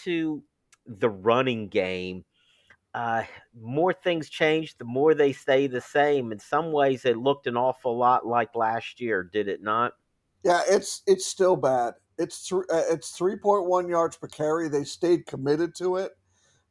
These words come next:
Speaker 2: Um, the offense was almost mind-numbingly, um, predictable slash boring. And I'm not saying from the jump, because in the beginning of the game, you're looking to sort of establish some things, but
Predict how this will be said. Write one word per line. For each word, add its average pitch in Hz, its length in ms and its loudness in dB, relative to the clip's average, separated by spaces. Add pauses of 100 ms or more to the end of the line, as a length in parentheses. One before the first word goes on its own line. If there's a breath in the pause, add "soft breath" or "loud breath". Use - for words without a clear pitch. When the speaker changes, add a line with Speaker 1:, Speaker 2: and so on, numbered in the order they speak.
Speaker 2:
Um, 143 380 2
the 160 160 2
offense 185 480 2
was 156 180 -6
almost 160 480 2
mind-numbingly, 156 1300 0 (160)
um, 120 540 0
predictable 156 640 0
slash 143 580 2 (380)
boring. 165 460 2
And 202 100 0
I'm 254 140 2
not 262 160 -2
saying 190 300 0
from 175 260 -2
the 156 100 -2
jump, 156 460 0
because 180 320 -2
in 175 80 -4
the 165 80 -4
beginning 165 460 -4
of 165 80 -2
the 160 60 -4
game, 160 360 -6
you're 147 180 -4
looking 160 520 0
to 143 280 2 (360)
sort 175 260 0
of 151 140 -2
establish 151 640 0
some 190 160 -6
things, 220 320 -8
but 160 240 2